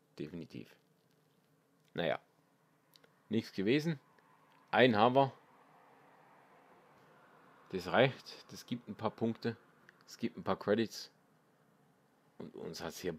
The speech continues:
böse zerdämmert. Ganz böse. Naja. Halb so wild. Wir sehen uns wieder im Menü. In der Garage, besser gesagt. Bis gleich.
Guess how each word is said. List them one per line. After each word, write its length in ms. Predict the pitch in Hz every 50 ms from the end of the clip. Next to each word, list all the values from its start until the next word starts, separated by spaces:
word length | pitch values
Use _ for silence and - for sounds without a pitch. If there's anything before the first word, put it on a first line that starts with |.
| - _ _
böse 760 | - 90 98 107 110 107 104 98 98 95 90 82 78 85 80
zerdämmert. 760 | - - 85 76 69 73 71 73 71 65 67 - - - - - - _ _ _ _ _ _ _ _ _ _
Ganz 500 | - 95 95 98 90 85 82 80 76 -
böse. 500 | - - 85 82 80 78 73 76 76 76 - _ _ _ _ _ _ _ -
Naja. 320 | - 73 80 104 135 143 - - _ _ _ _ _ _ _ _ _ _ _ _ _ - - _ _ _ _ _ _ _ _ _ _ _ _ _ _ _ _ _ _ -
Halb 180 | - 92 87 -
so 120 | - - 92
wild. 340 | 117 165 190 - - - - - - - _ _ _ - _ _ _ _ _ _ _ _ _ _ - - - -
Wir 160 | - 110 117
sehen 260 | - - 98 107 107
uns 300 | 101 117 113 107 - -
wieder 340 | 92 92 92 101 101 92 - - _ _ _ _ _ _ _ _ _ _ _ _ _ _ _ _ _ _ _ _ _ _ _ _ _ _ _ _ _ _ - -
im 180 | - 92 87 -
Menü. 360 | 73 71 76 95 131 156 139 - _ _ _ _ _ _ _
In 140 | - - 76
der 120 | 73 73
Garage, 420 | 71 67 69 78 95 107 113 - 113
besser 260 | 98 107 107 104 104
gesagt. 600 | 92 104 95 - 104 101 101 - - - - - _ _ _ _ _ -
Bis 200 | - 95 - -
gleich. 240 | 80 76 76 71